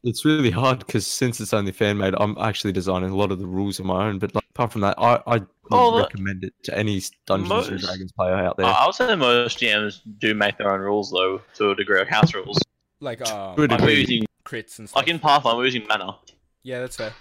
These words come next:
Speaker 3: We're also using the crit system, crit fail system, which isn't actually a rule.
Speaker 2: Yeah. Oh, it
Speaker 1: Yeah.
Speaker 2: is.
Speaker 1: I've had to change a lot of things for this game, though.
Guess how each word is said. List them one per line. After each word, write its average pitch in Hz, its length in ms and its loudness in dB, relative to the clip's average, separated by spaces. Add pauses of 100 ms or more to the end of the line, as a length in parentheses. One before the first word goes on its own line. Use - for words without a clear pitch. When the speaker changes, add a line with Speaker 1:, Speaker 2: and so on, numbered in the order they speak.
(380)
Speaker 3:
We're 127 120 -10
also 127 180 -10
using 127 260 -10
the 104 60 -14
crit - 240 -16
system, 104 400 -18 (120)
crit - 180 -18
fail 90 200 -12
system, 90 380 -20 (300)
which 107 180 -12
isn't 107 240 -14
actually 90 320 -18
a 82 60 -16
rule. 90 120 -12
Speaker 2:
Yeah. 120 380 2 (1500)
Oh, 104 160 4
it 98 60 2
Speaker 1:
Yeah. 98 80 2
Speaker 2:
is. 101 160 -2 (920)
Speaker 1:
I've 113 100 0
had 127 120 0
to 104 80 -8
change 98 240 -4
a 98 80 -2
lot 95 180 0
of 95 60 -8
things 98 360 -8
for - 160 -8
this - 340 -8
game, 90 280 -6
though. 98 200 -2